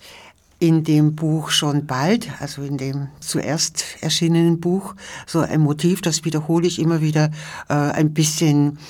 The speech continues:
um zu rhythmisieren und ein bisschen um den Hauptdarsteller Pitt, heißt er, um diesen Pitt zu charakterisieren. Und ich finde diesen Ausdruck auch gut. Bitte nicht austappen. Ich will auch selber übrigens nichts austappen. Und stellen Sie sich vor,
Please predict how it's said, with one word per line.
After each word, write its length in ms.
um 160
zu 140
rhythmisieren 840
und 160
ein 140
bisschen 400
um 260
den 380
Hauptdarsteller 640
Pitt, 420
heißt 320
er, 220
um 100
diesen 320
Pitt 220
zu 300
charakterisieren. 1080
Und 240
ich 160
finde 280
diesen 280
Ausdruck 440
auch 220
gut. 400
Bitte 260
nicht 220
austappen. 800
Ich 160
will 120
auch 80
selber 340
übrigens 440
nichts 200
austappen. 560
Und 100
stellen 300
Sie 100
sich 240
vor, 300